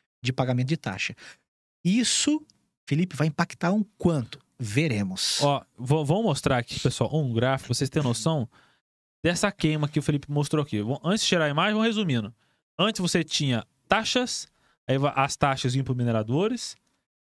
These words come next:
Speaker 2: e ele ainda ganhava recompensa em
Speaker 1: É,
Speaker 2: Ethereum.
Speaker 1: e era
Speaker 2: Então, era
Speaker 1: muito
Speaker 2: só
Speaker 1: interessante pra ele que esse sistema de leilão continuasse.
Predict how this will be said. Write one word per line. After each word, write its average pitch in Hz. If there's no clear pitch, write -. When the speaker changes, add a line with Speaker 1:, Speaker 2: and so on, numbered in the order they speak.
Speaker 2:
e 233
ele 180
ainda 185
ganhava 156
recompensa 170
em 180
Speaker 1:
É, 175
Speaker 2:
Ethereum. 107
Speaker 1:
e 165
era 196
Speaker 2:
Então, 233
era 180
Speaker 1:
muito 233
Speaker 2:
só 277
Speaker 1:
interessante 208
pra 185
ele 196
que -
esse -
sistema 208
de 202
leilão 180
continuasse. 220